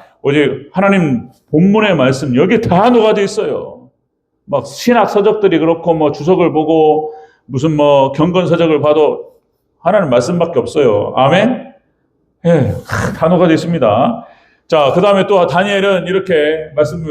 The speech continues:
말씀으로 충만하고 성령으로 충만해가지고, 자, 오늘 십칠 절에서 함께 읽었지만 모든 환상과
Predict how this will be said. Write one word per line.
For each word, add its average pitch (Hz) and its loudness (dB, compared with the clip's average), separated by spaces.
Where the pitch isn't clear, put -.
말씀으로 151 -4
충만하고 151 -2
성령으로 147 -10
충만해가지고, 131 0
자, 113 0
오늘 123 2
십칠 165 -4
절에서 135 0
함께 143 -2
읽었지만 120 -2
모든 139 2
환상과 190 0